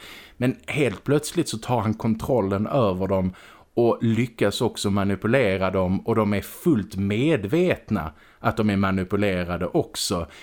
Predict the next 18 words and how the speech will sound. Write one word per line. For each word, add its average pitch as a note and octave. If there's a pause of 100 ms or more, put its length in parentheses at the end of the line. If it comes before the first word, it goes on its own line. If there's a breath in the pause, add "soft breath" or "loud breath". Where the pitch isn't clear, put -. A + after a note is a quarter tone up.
(140 loud breath)
men A2+
de G#2
tillåter B2
sig G2
att G2
bli C3
det G#2+
därför G2
att F#2+
de G2
ser A#2
en G2+ (400 loud breath)
vinning C#3
i G#2
att G#2+
Bloom G2+
har F2+
kontrollen. F2+